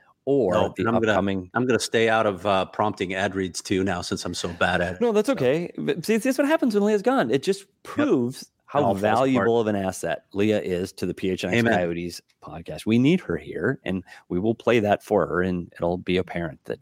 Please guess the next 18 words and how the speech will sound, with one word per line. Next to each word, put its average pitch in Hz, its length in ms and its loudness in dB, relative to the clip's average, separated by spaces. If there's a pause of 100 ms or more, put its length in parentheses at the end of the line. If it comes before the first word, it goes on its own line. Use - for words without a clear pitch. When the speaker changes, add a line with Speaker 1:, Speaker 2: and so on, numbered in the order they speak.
Speaker 1:
she - 200 -16
can't - 340 -6
leave 110 220 0
us 113 180 0 (120)
again. 92 420 -2
And 95 160 -4
<laughs> 104 400 -2
the 98 60 -4
Speaker 2:
Yep. 92 100 -4
Speaker 1:
bad 143 220 0
news 85 200 -2
Speaker 2:
No 110 100 -4
Speaker 1:
for 113 40 -2
Speaker 2:
more 120 160 2
Speaker 1:
you 123 80 0
and 123 80 2
me, 113 60 2
Speaker 2:
vacations. - 420 -2